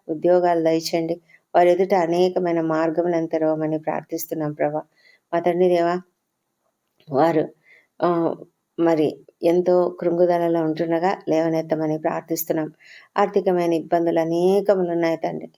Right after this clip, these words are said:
కనికరించండి, వారికి సహాయం చేయమని వేడుకొంచున్నాము. మా ప్రభా తండ్రి, ఆ, వివాహ ప్రయత్నములు సఫలం చేయండి. ప్రతి ఒక్కరికి సాటి అయిన సహాయమును త్వరగా జరిగించమని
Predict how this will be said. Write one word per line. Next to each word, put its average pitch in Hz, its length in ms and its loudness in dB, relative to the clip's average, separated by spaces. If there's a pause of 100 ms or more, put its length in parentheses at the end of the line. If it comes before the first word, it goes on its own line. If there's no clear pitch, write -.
(380)
కనికరించండి, 180 680 0
వారికి 151 300 0
సహాయం 160 420 -2
చేయమని 156 420 -2
వేడుకొంచున్నాము. 156 800 -6 (500)
మా 196 80 0
ప్రభా 190 320 2
తండ్రి, 180 380 -2 (520)
ఆ, 170 180 0
వివాహ 180 420 4
ప్రయత్నములు 170 540 -2
సఫలం 175 440 -2
చేయండి. 185 420 0 (400)
ప్రతి 180 160 2
ఒక్కరికి 185 440 0
సాటి 165 340 0
అయిన 160 200 -2
సహాయమును 165 600 -4
త్వరగా 170 380 0
జరిగించమని 156 680 -4